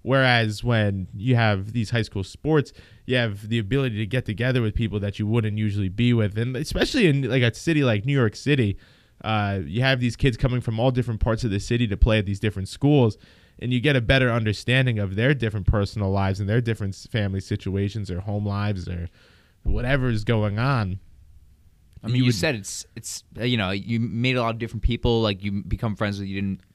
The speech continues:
Speaker 2: people who you didn't wanna, or not didn't wanna, but, like, didn't think you would. I mean, like,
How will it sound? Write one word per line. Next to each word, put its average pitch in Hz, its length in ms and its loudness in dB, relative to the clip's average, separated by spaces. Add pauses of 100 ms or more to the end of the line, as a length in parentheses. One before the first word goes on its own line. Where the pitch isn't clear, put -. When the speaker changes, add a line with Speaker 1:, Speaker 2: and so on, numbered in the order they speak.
Speaker 2:
people 107 260 2
who 113 60 -4
you 101 100 -2
didn't 98 220 -2
wanna, 101 340 -2
or 92 260 -4 (260)
not 98 140 -8
didn't 82 160 -10
wanna, 87 240 -6
but, 87 120 -10
like, 90 140 -8
didn't 101 220 -6
think 101 220 -6
you 101 80 -4
would. 107 220 -4 (320)
I - 40 -10
mean, 127 120 -4
like, 123 160 -4